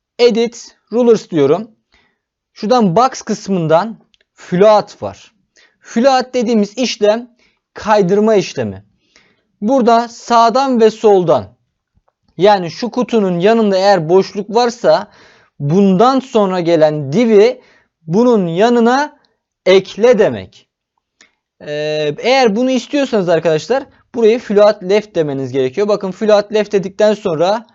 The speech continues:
ve alttaki ne de float left dedikten sonra bakın bunu float left dedim.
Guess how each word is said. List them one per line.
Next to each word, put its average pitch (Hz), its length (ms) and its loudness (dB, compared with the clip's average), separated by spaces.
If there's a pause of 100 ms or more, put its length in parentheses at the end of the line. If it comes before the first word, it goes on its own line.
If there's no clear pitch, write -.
(760)
ve 180 120 -4
alttaki 175 840 -2 (300)
ne 196 180 2
de 151 140 4
float 180 480 -2
left 202 300 0
dedikten 185 440 -2
sonra 196 560 -6 (140)
bakın 156 280 -10
bunu 185 180 -2
float 185 440 -2
left 202 240 0
dedim. 190 360 -2